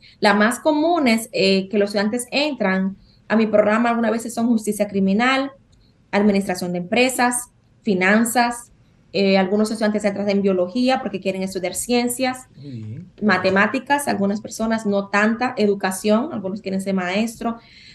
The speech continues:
Speaker 1: pero los programas más populares ahora mismo son administración de empresas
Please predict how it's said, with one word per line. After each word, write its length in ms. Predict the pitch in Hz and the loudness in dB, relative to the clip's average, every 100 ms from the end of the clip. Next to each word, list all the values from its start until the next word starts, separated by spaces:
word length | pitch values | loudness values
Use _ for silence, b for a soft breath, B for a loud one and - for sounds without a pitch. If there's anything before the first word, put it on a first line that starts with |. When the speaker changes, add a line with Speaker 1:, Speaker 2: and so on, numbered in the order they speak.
| B | B
Speaker 1:
pero 160 | 233 220 | 0 2
los 180 | 214 214 | 0 0
programas 400 | 214 226 277 262 | 2 2 2 0
más 240 | 254 - | -2 -2
populares 640 | - 285 277 277 285 277 247 | -6 -4 0 2 2 2 0
ahora 220 | 226 240 | 0 0
mismo 340 | 254 269 220 | -2 -4 -6
son 280 | 214 240 208 | -4 -2 0
administración 640 | 196 202 202 - 196 214 233 | 0 0 -4 -4 -4 -2 -2
de 60 | |
empresas 520 | 254 269 311 339 339 | -4 -4 -2 -2 -6